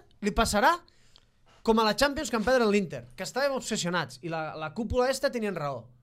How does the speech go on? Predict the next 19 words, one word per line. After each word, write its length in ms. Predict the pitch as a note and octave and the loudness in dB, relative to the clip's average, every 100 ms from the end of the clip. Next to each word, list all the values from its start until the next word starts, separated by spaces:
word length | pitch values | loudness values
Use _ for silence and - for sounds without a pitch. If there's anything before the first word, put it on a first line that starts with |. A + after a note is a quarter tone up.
| - | -14
Estàvem 240 | - A#3+ | -6 -2
obsessionats 400 | B3+ G3 F#3+ A#3+ | -2 -4 -6 -6
per 80 | A#3 | -6
això 140 | G#3 G3 | -6 -6
la 80 | E3 | -8
vam 100 | B2+ | -10
perdre. 300 | C3+ B2 A2+ | -14 -14 -14
Ara 160 | G3 A#3+ | -8 -6
estem 160 | C4 B3+ | -6 -6
obsessionats 540 | G#3 G3 G3 D#3+ - - | -8 -6 -6 -8 -10 -8
en 140 | F#3 E3 | -6 -4
celebrar 380 | F#3+ F#3 A3 A3+ | -4 -2 -2 -2
el 60 | |
títol 180 | G#3 F#3 | -2 -2
de 80 | F3 | -4
Copa 220 | G#3+ A#3 | -2 0
a 160 | - F3+ | 0 -2
les 140 | - | -2
Cibeles. 460 | - D#3 D3+ B2 - | -2 -2 -2 -6 -12